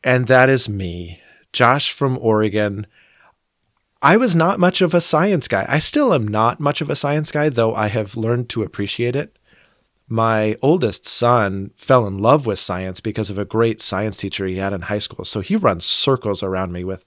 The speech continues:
science knowledge. But yeah, in college, it just wasn't a priority. And so my biology class was, like, at seven thirty in the morning or something like that. So I slept through almost every one of those classes.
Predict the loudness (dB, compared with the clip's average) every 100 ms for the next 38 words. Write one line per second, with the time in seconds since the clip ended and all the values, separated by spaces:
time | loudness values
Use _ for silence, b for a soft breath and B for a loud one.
0 | _ -4 -4 -4 -8 -12 -12 _ _ -10
1 | -6 -4 -4 -6 -10 -14 B B B B
2 | B B -4 0 2 -2 _ _ _ _
3 | _ _ _ _ _ _ _ _ 0 2
4 | 2 0 -2 0 0 2 0 -2 -2 -2
5 | 0 -2 -2 -4 -4 -2 2 2 0 -2
6 | -6 -12 _ -4 -2 2 2 2 2 0
7 | 0 2 2 0 -4 -6 -4 -4 -2 -4
8 | -4 -6 -6 -4 -2 -2 -2 0 0 2
9 | 0 -2 -4 -2 -2 -2 -4 -4 -4 -2
10 | -4 -4 -4 -4 -4 -4 -4 -4 -6 -6
11 | -4 0 -2 -2 -10 -6 -4 -4 -6 -6
12 | -8 -6 -4 -4 -4 -4 -4 -6 -8 -10
13 | -8 -10 -10